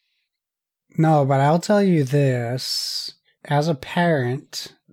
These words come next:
daylight savings time feels like a weaponized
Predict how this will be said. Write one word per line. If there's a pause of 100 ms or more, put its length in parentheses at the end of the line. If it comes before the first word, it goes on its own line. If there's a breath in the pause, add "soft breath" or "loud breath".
(140)
daylight
savings
time
feels
like
a
weaponized